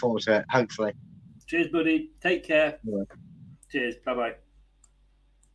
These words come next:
Speaker 2: So thanks to Brad. Uh, I'll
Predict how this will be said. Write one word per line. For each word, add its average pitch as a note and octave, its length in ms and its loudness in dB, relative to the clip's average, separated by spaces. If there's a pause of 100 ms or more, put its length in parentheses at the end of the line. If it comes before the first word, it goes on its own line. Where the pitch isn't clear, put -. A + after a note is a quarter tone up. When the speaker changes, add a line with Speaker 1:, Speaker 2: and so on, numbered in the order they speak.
(920)
Speaker 2:
So F#3 220 0
thanks G3+ 360 0
to F3+ 120 2
Brad. A3 580 4
Uh, E3+ 400 0
I'll D#3+ 320 0